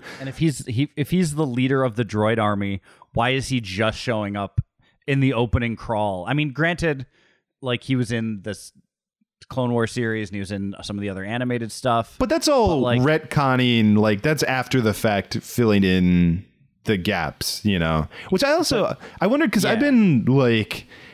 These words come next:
Speaker 2: I found it really interesting, you know, 'cause I'm still, I haven't seen the Clone Wars. I'm on like season two of it, but like,
Speaker 1: I'm
Speaker 2: I'm re-
Speaker 1: almost on season one.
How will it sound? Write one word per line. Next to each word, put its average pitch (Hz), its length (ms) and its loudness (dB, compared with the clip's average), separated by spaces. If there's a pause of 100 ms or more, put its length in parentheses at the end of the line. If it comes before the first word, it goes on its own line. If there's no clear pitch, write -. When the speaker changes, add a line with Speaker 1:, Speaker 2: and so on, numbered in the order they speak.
(200)
Speaker 2:
I 135 80 -2
found 247 180 2
it 262 40 2
really 139 360 4
interesting, 101 960 2
you 110 160 4
know, 101 120 2
'cause 113 140 -2
I'm 131 120 2
still, 110 540 2
I 123 100 0
haven't 143 220 2
seen 120 160 2
the 107 80 2
Clone 98 320 2
Wars. 90 500 4
I'm 101 220 4
on 98 180 4
like 85 160 2
season 87 380 0
two 95 200 2
of 85 120 0
it, 82 260 -2
but 90 200 2
like, 90 420 2
Speaker 1:
I'm 135 120 -2
Speaker 2:
I'm 180 60 2
re- 262 60 0
Speaker 1:
almost - 160 -4
on 110 120 -4
season 90 340 -10
one. 87 220 -12